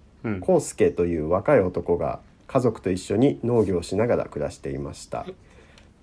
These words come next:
Speaker 2: で、えー、この話は、えー、大晦日のお話で、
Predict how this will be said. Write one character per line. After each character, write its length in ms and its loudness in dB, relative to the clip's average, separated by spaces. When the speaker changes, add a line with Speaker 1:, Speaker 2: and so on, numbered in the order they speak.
Speaker 2:
で、 340 2
え 460 6
ー、 40 -14
こ 80 4
の 60 4
話 360 0
は、 200 6
え 260 2
ー、 40 -6
大 140 6
晦 240 4
日 100 2
の 100 0
お 40 -2
話 400 -8
で、 340 2